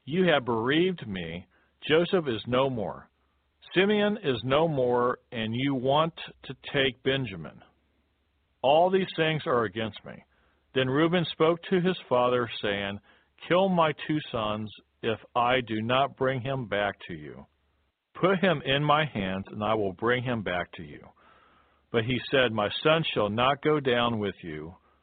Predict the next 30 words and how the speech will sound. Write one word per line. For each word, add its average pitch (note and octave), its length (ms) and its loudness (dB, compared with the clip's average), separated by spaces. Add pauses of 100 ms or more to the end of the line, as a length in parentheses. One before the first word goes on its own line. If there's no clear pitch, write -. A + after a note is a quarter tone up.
(140)
for A2 180 0
his G2+ 200 0
brother C3 440 2
is A2+ 280 -6
dead, C#2+ 340 -12 (420)
and G#2 200 -4
he B2+ 120 0
is G#2+ 180 0
left G#2 300 -2
alone. E2+ 380 -10 (520)
If A#2 140 -2 (120)
any G3 260 2
calamity C3+ 880 -2 (420)
should C3+ 320 0
befall C#3 580 2
him D#2 520 -10 (380)
along C3 560 2
the D#3 80 0
way E2+ 460 -4
in G2+ 180 -8
which B2+ 260 -2
you C#3+ 80 -2
go, D#2 380 -8 (420)
then C3+ 240 2
you D#3 220 2
would A2+ 240 0
bring D3+ 400 2
down C3 560 0
my G2 280 -2
gray A#2+ 420 0